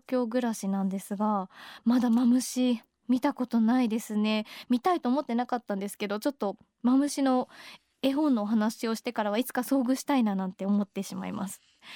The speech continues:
ということで、そんなマムシの物語を書かれたアメリカミシガン州出身で広島在住の詩人アーサー・ビナードさんのインタビュー、今週で三回目となります。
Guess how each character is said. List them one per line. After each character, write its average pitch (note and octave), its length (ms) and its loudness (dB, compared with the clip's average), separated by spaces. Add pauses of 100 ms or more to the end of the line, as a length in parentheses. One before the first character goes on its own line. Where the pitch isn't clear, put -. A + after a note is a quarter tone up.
(240)
と E4+ 60 2
い - 20 4
う E4 60 2
こ E4 120 -2
と C4 100 -2
で、 A3 60 -4
そ B3+ 140 -2
ん A#3 80 2
な A3+ 260 0
マ A3+ 160 4
ム C#4+ 140 4
シ B3 160 0
の A3+ 260 0
物 C#4+ 300 4
語 D4 60 2
を D4 60 0
書 G3+ 260 -2
か A#3 280 -2
れ A3 100 0
た C4 200 0 (240)
ア C4+ 100 4
メ D#4 140 2
リ D4+ 100 -2
カ C#4 160 0
ミ A#3+ 140 2
シ E4+ 180 -4
ガ F4+ 160 2
ン F4+ 80 0
州 B3 280 -2
出 - 280 -6
身 G#3+ 320 -2
で G3 280 -4
広 D4 300 0
島 B3+ 300 2
在 A3 300 0
住 G#3+ 200 -2
の G3+ 140 0
詩 G#3 160 -4
人 G#3 220 -2 (340)
ア D4+ 220 2
ー F4 40 -6
サ E4 280 0
ー・ D#4 40 0
ビ D4+ 140 -4
ナ D#4 160 0
ー D4+ 60 2
ド C#4 100 0
さ C4 220 0
ん C#4 100 0
の D#4+ 200 2 (100)
イ A3 100 2
ン G#3 80 2
タ F#3+ 200 -6
ビ F#3 180 -4
ュ F#3 60 -4
ー、 - 20 -16
今 D#4 180 2
週 D#4+ 160 -2
で D4+ 160 2 (160)
三 C#4 260 -2
回 F4+ 220 -2
目 G4 140 -6
と F#4 120 0
な C4+ 120 0
り G3 160 0
ま F#3+ 220 -2
す。 - 140 -12